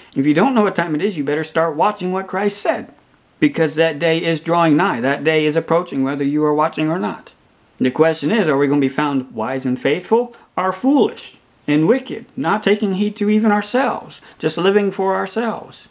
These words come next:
instead of living for our Redeemer when we know that time is short? There should be a reason when we look back recently over the past weeks and months and years, realizing how the Lord has shown us and brought to our attention why we know time is short.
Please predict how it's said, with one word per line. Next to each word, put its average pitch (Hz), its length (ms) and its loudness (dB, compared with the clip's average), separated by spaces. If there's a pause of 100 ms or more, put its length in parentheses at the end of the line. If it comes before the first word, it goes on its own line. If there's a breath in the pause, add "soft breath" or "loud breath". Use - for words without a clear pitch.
instead 151 360 0
of 135 40 0
living 160 380 2
for 147 240 2
our 143 140 0
Redeemer 131 480 2
when 127 160 0
we 127 100 0
know 123 160 0
that 120 160 -8
time 120 240 -4
is 117 80 -6
short? 117 300 -6 (160 loud breath)
There 160 120 4
should 214 300 0
be 214 160 2
a 160 100 0
reason 165 680 2 (120 loud breath)
when 151 160 4
we 180 120 2
look 214 260 2
back 196 300 -2
recently 202 600 0
over 131 140 2
the 131 80 -4
past 143 320 -4
weeks 196 420 2
and 131 120 2
months 170 420 2
and 151 140 4
years, 196 340 2 (300 loud breath)
realizing 180 720 2
how 170 180 2
the 156 100 2
Lord 170 260 2
has 151 220 -4
shown 160 300 0
us 175 120 -6
and 135 80 4
brought 147 160 0
to 160 80 -4
our 160 60 -2
attention 151 400 0
why 143 200 0
we 151 120 0
know 139 160 0
time 139 280 -4
is 120 80 -6
short. - 320 -6